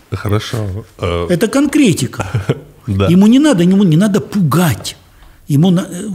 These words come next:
Speaker 2: что его задавит машина, он будет лежать весь в крови, у него будет отрезано. Вот ему пугать не надо. Ему надо говорить, что надо попрощаться с животными. Это страшнее, чем отрезанные ноги.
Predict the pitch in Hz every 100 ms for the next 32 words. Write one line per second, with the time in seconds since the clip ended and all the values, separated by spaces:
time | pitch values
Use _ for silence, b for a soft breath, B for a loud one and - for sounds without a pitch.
0 | 196 - - 147 143 139 139 110 110 120
1 | 123 110 123 - 135 143 135 123 107 131
2 | 131 123 107 139 107 131 - - 131 120
3 | 135 120 123 123 135 131 131 139 120 B
4 | B - 123 151 180 202 - 147 B -
5 | 143 170 147 143 165 226 - 165 165 202
6 | - - 160 - 220 - 113 143 185 -
7 | 147 135 b b 185 - 196 185 220 208
8 | 165 _ _ _ _ b b b b -
9 | - - 123 120 131 110 123 123 120 110
10 | 104